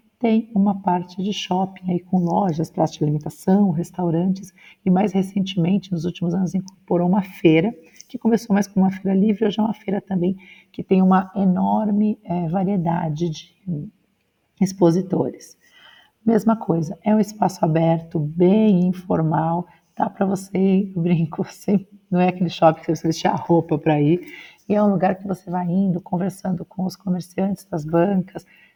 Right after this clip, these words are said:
come uma coisa gostosa no shopping, faz uma compra numa loja, lá tem lojas conhecidas de grandes marcas, como o shopping tradicional, e acaba sendo aí um programa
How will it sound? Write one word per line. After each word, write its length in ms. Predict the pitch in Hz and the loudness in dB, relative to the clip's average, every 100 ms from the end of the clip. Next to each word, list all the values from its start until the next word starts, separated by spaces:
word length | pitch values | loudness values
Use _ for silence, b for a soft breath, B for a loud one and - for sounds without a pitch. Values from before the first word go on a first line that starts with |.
| b _ _ | b _ _
come 260 | - 190 | 0 0
uma 180 | 185 190 185 | 2 -2 -2
coisa 180 | 170 180 | -2 0
gostosa 640 | 170 - - 180 165 180 | -4 -4 -2 0 0 -2
no 100 | 165 | -4
shopping, 720 | - - 185 185 202 - 160 | -6 -6 -2 -2 -4 -4 -8
faz 300 | - 185 170 | 0 0 2
uma 180 | 175 180 | 0 -2
compra 400 | - 165 - 175 | -2 -4 0 0
numa 220 | 175 175 | 2 2
loja, 500 | 170 185 202 190 - _ b b - | 2 2 0 -2 -6 _ b b 4
lá 140 | 170 | 4
tem 180 | 165 170 | 4 -2
lojas 400 | 160 156 156 - | 0 0 -2 -6
conhecidas 460 | 165 156 - 160 151 | -4 -4 0 -2 -2
de 60 | |
grandes 300 | - 165 170 | -2 -4 0
marcas, 400 | 185 208 196 - | 2 2 0 -6
como 220 | - 160 | -6 -4
o 40 | 160 | -4
shopping 360 | - 190 185 | -8 -10 -6
tradicional, 720 | 180 190 196 - 202 175 196 - B B _ 226 | -4 -4 -6 -4 0 2 0 -4 B B _ -10
e 40 | |
acaba 340 | - 214 214 | -2 0 0
sendo 340 | 190 - 202 180 | -2 0 2 2
aí 180 | 196 196 | 2 0
um 80 | |
programa 680 | 190 - 190 170 175 175 175 | -2 -4 -2 2 2 2 -4